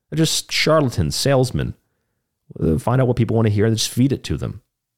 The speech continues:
It's all based on a lie, though. It's a big lie. Same thing goes for U F Os.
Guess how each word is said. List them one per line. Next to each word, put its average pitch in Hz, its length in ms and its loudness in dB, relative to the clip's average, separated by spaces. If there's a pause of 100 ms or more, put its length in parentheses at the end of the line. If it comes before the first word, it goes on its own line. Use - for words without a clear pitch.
(1160)
It's - 100 -12
all 139 560 2
based 110 320 0
on 101 100 2
a 87 60 2
lie, 95 300 2
though. 73 320 -6 (920)
It's - 140 -12
a - 40 2
big 98 160 0
lie. 95 400 -2 (2000)
Same 170 260 2
thing 139 220 2
goes 107 260 2
for 104 140 0
U 90 220 2
F 78 120 -6
Os. - 380 -4